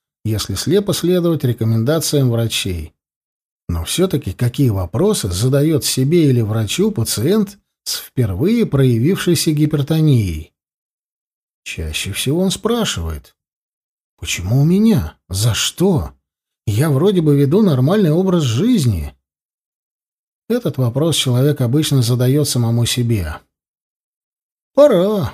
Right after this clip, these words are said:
возраст», — обычно отвечает врач на вопрос пациента, причем редко кто из врачей анализирует образ жизни пациента. Пора и все.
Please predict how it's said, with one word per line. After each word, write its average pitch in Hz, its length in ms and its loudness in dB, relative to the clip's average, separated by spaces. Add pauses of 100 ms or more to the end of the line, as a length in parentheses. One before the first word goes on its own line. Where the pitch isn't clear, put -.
(120)
возраст», — 156 840 -4 (260)
обычно 151 500 -2
отвечает 117 540 0
врач 175 340 0
на 143 80 2
вопрос 135 380 2
пациента, 180 680 0
причем 147 500 2
редко 165 520 2
кто 151 260 0
из 135 140 2
врачей 123 500 0
анализирует 151 800 2
образ 170 340 0
жизни 151 360 2
пациента. 135 800 0 (260)
Пора 190 580 2
и 156 160 2
все. 87 560 -8